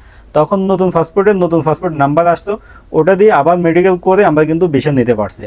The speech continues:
একবার, দুইবার, তিনবারও কিন্তু এভাবে করে মানুষ আসে বিদেশে। যারা এভাবে আসে তারা ভিডিওটা দেখলে কমেন্ট করতে পারবে, অথবা আপনারাও কিন্তু এটা ভালো করে জানেন, সিস্টেমটা কিন্তু আগে এরকম ছিল,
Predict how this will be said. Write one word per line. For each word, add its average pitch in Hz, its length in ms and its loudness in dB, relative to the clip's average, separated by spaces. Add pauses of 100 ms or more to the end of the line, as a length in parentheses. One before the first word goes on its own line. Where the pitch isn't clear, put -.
একবার, 165 340 0
দুইবার, 160 240 0
তিনবারও 156 440 -2
কিন্তু 185 300 -2
এভাবে 151 320 2
করে 170 300 0 (260)
মানুষ 139 240 0
আসে 160 300 -4
বিদেশে। 160 460 0
যারা 139 280 2
এভাবে 170 240 2
আসে 156 280 0
তারা 156 180 2
ভিডিওটা 156 360 2
দেখলে 160 260 0
কমেন্ট 139 300 -2
করতে 143 220 -2
পারবে, 117 220 -2
অথবা 160 260 2
আপনারাও 160 320 0
কিন্তু 170 180 -2
এটা 160 160 2
ভালো 135 260 0
করে 131 220 2
জানেন, 113 260 -4 (100)
সিস্টেমটা 175 460 -4
কিন্তু 185 280 -2 (200)
আগে 143 220 -2
এরকম 139 280 0
ছিল, 104 280 -8